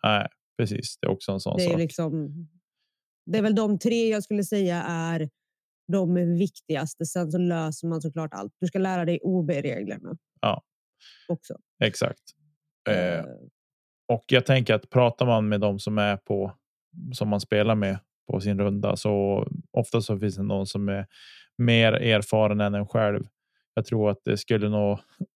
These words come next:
Speaker 1: vara väldigt otur om det skulle la-, landa så att det är fyra stycken helt nya som landar med varann och ingen kan några regler alls. Så,
Speaker 2: Och
Speaker 1: eh.
Speaker 2: skulle det vara så, då måste man ju kontakta T D.
Speaker 1: Ja,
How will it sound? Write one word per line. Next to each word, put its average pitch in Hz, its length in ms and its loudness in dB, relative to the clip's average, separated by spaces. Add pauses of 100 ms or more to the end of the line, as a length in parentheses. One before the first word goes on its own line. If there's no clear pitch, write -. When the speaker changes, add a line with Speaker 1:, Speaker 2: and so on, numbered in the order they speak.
(500)
Speaker 1:
vara 110 380 0
väldigt 107 540 0
otur 104 420 0
om 101 120 0
det 101 80 -2
skulle 101 280 -2
la-, 104 260 -2
landa 107 380 0
så 101 180 -2
att 98 120 -8
det 110 80 0
är 104 120 2
fyra 110 360 2
stycken 101 540 -2 (680)
helt 117 360 4
nya 104 380 2
som 101 520 -2
landar 101 280 2
med 98 140 0
varann 101 300 2
och 101 120 -2
ingen 101 320 -4
kan 98 220 -4
några 98 260 -4
regler 98 320 -2
alls. - 360 -4 (680)
Så, - 280 -4 (360)
Speaker 2:
Och 247 80 0
Speaker 1:
eh. 240 40 0
Speaker 2:
skulle 262 360 0
det 254 100 0
vara 247 160 0
så, 214 520 -2 (420)
då 196 60 -2
måste 202 280 -2
man 190 100 2
ju 180 40 -2
kontakta 180 400 -2
T 170 220 0
D. 127 180 -10 (180)
Speaker 1:
Ja, 107 260 2